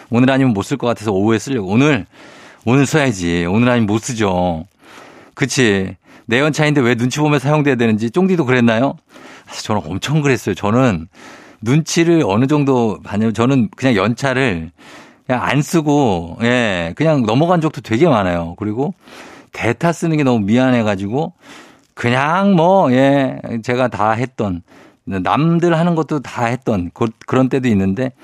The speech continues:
레영 씨, 요즘은 그런 시대가 아닙니다. 예, 그냥 반차 눈 딱 감고 쓰시면 됩니다. 어쩔 수 없죠. 다들 쓰는 거니까 그러시면 되겠습니다. 자, 그리고, 어, 정성희 씨 얼마 전에 소개팅을 했거든요. 좋은 사람 같았는데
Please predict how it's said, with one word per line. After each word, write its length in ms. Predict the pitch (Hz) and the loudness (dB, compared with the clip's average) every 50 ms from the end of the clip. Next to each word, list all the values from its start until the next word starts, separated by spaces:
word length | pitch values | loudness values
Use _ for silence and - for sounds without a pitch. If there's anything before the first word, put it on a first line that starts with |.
| - - - - - - - - - | -20 -20 -20 -20 -20 -20 -20 -18 -6
레영 260 | - 110 117 131 131 | -4 -2 0 0 0
씨, 280 | 113 - - 113 92 87 | -2 -2 -2 -2 0 2
요즘은 420 | 98 113 117 139 143 147 143 127 | 2 2 2 2 2 4 2 2
그런 220 | 107 117 127 127 127 | 2 2 2 2 2
시대가 300 | - - 143 127 113 90 | 0 -2 -2 0 0 0
아닙니다. 520 | 85 87 90 87 80 80 82 82 80 - _ _ - | -2 -2 -2 -2 -2 -4 -8 -12 -16 -18 _ _ -4
예, 260 | 98 98 95 90 82 - | -2 -2 -2 -2 -4 -2
그냥 280 | - 127 131 120 107 - - - - - | -2 0 0 0 -2 -6 -12 -20 -20 -10
반차 480 | - - 113 120 - - 135 117 92 - _ _ _ _ | -6 -4 -4 -2 -2 -2 -2 -2 -2 -6 _ _ _ _
눈 160 | 120 131 151 139 | 0 0 2 2
딱 120 | 170 165 | 0 0
감고 280 | - 165 160 135 151 131 | 0 -2 -2 -2 -4 -4
쓰시면 400 | - 208 208 220 214 208 185 123 | -4 -4 -4 0 0 0 0 0
됩니다. 400 | 104 90 85 82 78 92 90 - _ _ _ - - - | 0 -2 -2 -4 -8 -12 -16 -20 _ _ _ -18 -16 -14
어쩔 200 | 98 92 135 131 | -8 -6 -6 -6
수 140 | - - | -6 -6
없죠. 300 | 95 - - - 98 85 - - - - - - | -10 -10 -8 -10 -10 -10 -10 -14 -20 -20 -18 -12
다들 300 | - - - 90 117 117 | -8 -8 -6 -4 -4 -4
쓰는 240 | 104 - 160 180 175 | -2 -2 0 0 2
거니까 680 | 151 131 117 98 80 90 85 80 82 104 135 160 170 160 _ - - - - - - | 2 2 0 0 -2 -2 -4 -4 -4 -4 -6 -6 -8 -12 _ -20 -20 -20 -20 -20 -8
그러시면 320 | - 104 101 92 107 107 | -6 -4 -2 -2 0 0
되겠습니다. 560 | 95 90 85 82 - - 85 82 - 90 87 - _ _ - - - - - - - - - _ | 0 0 -2 -4 -6 -8 -10 -10 -10 -12 -18 -20 _ _ -20 -20 -20 -20 -20 -20 -20 -20 -12 _
자, 240 | - 123 113 113 | -4 -4 -2 -2
그리고, 500 | 107 120 123 120 117 131 127 127 127 120 - | 0 0 0 0 2 2 2 2 0 -2 -2
어, 680 | 113 117 120 120 120 117 117 117 113 117 117 117 110 - - | -2 -2 0 0 0 0 -2 -2 -2 -2 -4 -4 -6 -8 -6
정성희 440 | - 123 127 156 165 185 185 185 | -4 -2 0 0 2 2 2 0
씨 100 | 160 - | 0 0
얼마 200 | 147 127 131 143 | 2 2 2 2
전에 120 | 143 143 139 | 2 2 0
소개팅을 540 | 127 - 196 202 208 208 - 208 202 190 170 | -2 -2 0 -2 0 0 2 2 2 4 2
했거든요. 420 | 151 - - 120 113 110 113 135 | 2 0 0 0 2 2 2 2
좋은 260 | 127 - 131 139 156 | 2 2 2 2 2
사람 200 | 151 160 151 143 | 2 2 2 2
같았는데 500 | 135 127 - 131 123 120 117 113 120 117 | 0 0 2 2 2 2 2 2 0 -2